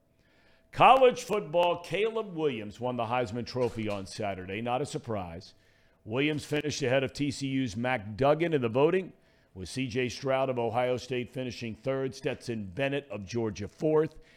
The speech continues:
I gotta tell you, and I said this to Casey earlier, I don't pay a lot of attention to Caleb Williams instead of, except for watching him play football. His speech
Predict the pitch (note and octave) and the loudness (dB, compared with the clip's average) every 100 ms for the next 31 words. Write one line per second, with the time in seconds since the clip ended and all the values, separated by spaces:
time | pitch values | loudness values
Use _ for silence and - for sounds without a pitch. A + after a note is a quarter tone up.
0 | - - D3+ G3 F#3+ F#3 D3+ G#2 D2 A#2 | -14 -4 6 6 6 6 4 4 -2 -2
1 | B2+ - D#3 D3 C3 C3 C#3 A#2 B2 G#2+ | 0 2 0 0 -4 -2 -2 -2 -2 -4
2 | E2+ C2+ _ _ _ _ _ _ _ _ | -6 -12 _ _ _ _ _ _ _ _
3 | _ - F#3+ B3 - F3+ E3+ D#3+ D#3 C#3 | _ 4 6 6 6 6 8 6 4 0
4 | - C#3+ C#3+ C3+ B2+ C3+ C3 B2 C3 C3 | -2 -2 -2 -2 0 2 2 2 0 -2
5 | G#2+ G#2 C3 A#2+ A2+ A#2 A2 A2 C3+ A#2 | -4 -4 -4 -4 -4 -4 -4 -4 -2 -2
6 | G#2 G#2+ A#2+ A#2+ A2 A2+ A2 A2+ A#2+ G#2+ | -2 0 0 -2 -4 -4 -4 -2 -4 -4
7 | A#2 A2+ A2+ _ _ _ - - - - | -2 -2 -4 _ _ _ -20 -20 -20 -20
8 | - _ _ _ - B3+ B3 - - - | -20 _ _ _ 0 0 0 -8 -10 -6
9 | G#3 A3 - - - | -6 -6 -8 -8 -8